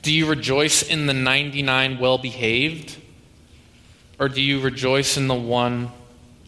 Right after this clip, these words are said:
that feels the need for a Savior? Because at that point, right, when the sheep returns,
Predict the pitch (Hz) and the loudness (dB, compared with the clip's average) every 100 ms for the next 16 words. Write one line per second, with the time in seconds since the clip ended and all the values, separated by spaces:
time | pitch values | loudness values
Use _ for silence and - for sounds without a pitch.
0 | - - - - - 123 117 - 127 127 | -20 -20 -20 -20 -6 -6 -6 -4 0 0
1 | 120 117 117 117 117 117 110 - 110 107 | -2 -4 -2 -2 -4 -6 -6 -2 -2 -4
2 | 104 101 - - - - - - - - | -8 -14 -18 -20 -20 -20 -20 -20 -20 -20
3 | - - - - - - - - - - | -20 -20 -20 -20 -20 -20 -20 -20 -20 -20
4 | - _ - - - - - - - 156 | -20 _ -20 -20 -20 -20 -20 -12 -2 0
5 | 147 151 170 139 151 139 139 131 139 151 | 2 2 2 0 0 0 0 0 0 0
6 | 135 131 123 - 160 135 135 - 143 131 | -2 -2 2 2 0 -4 -6 -2 0 2
7 | 123 127 - - | 0 -4 -8 -10